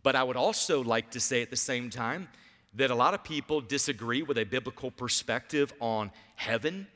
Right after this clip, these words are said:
and hell and eternity and forgiveness and sin and the family unit. Like,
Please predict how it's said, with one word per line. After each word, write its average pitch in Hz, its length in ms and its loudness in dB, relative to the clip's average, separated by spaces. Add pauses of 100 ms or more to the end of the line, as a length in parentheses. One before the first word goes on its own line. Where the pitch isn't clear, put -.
(300)
and 110 120 -4
hell 117 540 -4 (460)
and 127 120 -2
eternity 139 800 -4 (380)
and 123 160 0
forgiveness 127 840 0 (380)
and 123 200 -2
sin 170 680 2 (360)
and 135 140 0
the 110 40 -4
family 143 460 0
unit. 170 500 -2 (120)
Like, 131 220 0